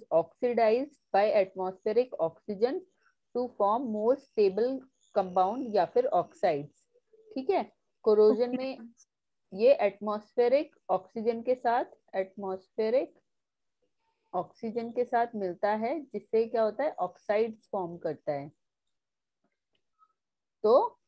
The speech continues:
Speaker 1: रस्टिंग होती है। तो metal, the metal gradually degrades during the corro-, corrosion process। अब ये देखो, अ, कोई metal container है, या कील की बात करें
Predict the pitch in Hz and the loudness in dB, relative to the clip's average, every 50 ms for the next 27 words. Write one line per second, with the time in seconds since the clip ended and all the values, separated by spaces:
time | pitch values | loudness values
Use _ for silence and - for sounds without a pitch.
0 | - 202 202 202 202 - - 262 254 240 220 196 - - 190 180 170 - - 269 | -2 2 2 2 2 0 -4 -4 -4 -2 -2 -2 -2 0 0 0 0 2 2 2
1 | 285 277 226 214 202 190 - - 269 370 370 214 196 233 240 233 214 202 190 - | 2 2 0 -2 -4 -2 2 2 2 2 2 0 -2 -4 -2 -2 -4 -6 -4 0
2 | - 269 330 330 240 202 196 190 180 175 160 185 196 202 233 269 311 233 190 208 | 2 2 2 2 2 2 2 2 2 2 0 -2 -4 -2 -2 -4 -6 -4 -6 -6
3 | 208 185 175 190 196 202 226 269 262 _ _ - 165 185 190 185 185 202 208 208 | -6 -4 -2 0 2 2 0 0 -2 _ _ -14 -8 -4 -4 -2 -2 -4 -4 -2
4 | 220 220 220 - 185 175 156 - _ - 190 185 175 165 175 185 185 180 - 165 | -4 -4 -4 -4 -4 -4 -4 -6 _ -6 -4 -4 -4 -6 -6 -10 -10 -6 -6 -6
5 | 151 151 - 170 170 - - - 202 220 240 240 240 226 196 196 190 190 - 185 | -6 -6 -8 -12 -14 -10 -6 -4 -4 -2 0 2 2 2 2 -2 -4 -4 -2 -4
6 | 180 - _ _ _ _ _ _ _ _ _ _ _ _ - - - 185 196 196 | -4 -6 _ _ _ _ _ _ _ _ _ _ _ _ -12 -4 0 0 0 0
7 | - - 220 226 240 233 226 220 214 - 233 233 226 233 220 214 208 214 220 220 | 2 2 2 2 2 0 -2 -4 -2 -2 -4 -4 -2 -2 -2 -2 0 0 0 2
8 | 220 226 220 202 202 208 220 220 - - 233 226 226 220 220 240 240 240 226 220 | 2 2 2 2 4 4 2 2 -2 -8 -8 -8 -8 -10 -10 -10 -6 -2 0 0
9 | 196 190 196 - - 190 170 180 202 | 0 0 -2 -4 -4 -4 -4 -4 -6